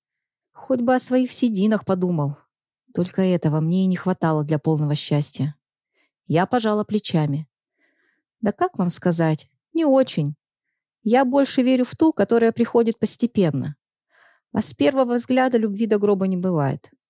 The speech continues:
Это скорее влюбленность. Она быстро проходит. А вы могли бы привыкнуть ко мне?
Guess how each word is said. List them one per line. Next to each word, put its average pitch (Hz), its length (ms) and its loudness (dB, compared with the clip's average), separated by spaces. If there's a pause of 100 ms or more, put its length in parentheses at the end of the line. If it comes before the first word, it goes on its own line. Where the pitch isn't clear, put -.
(800)
Это 208 160 0
скорее 226 320 2
влюбленность. 214 760 0 (260)
Она 233 180 2
быстро 233 320 -2
проходит. 147 600 -4 (1300)
А 151 100 0
вы 160 160 4
могли 180 360 4
бы 247 120 4
привыкнуть 208 680 0
ко 190 140 0
мне? 170 440 0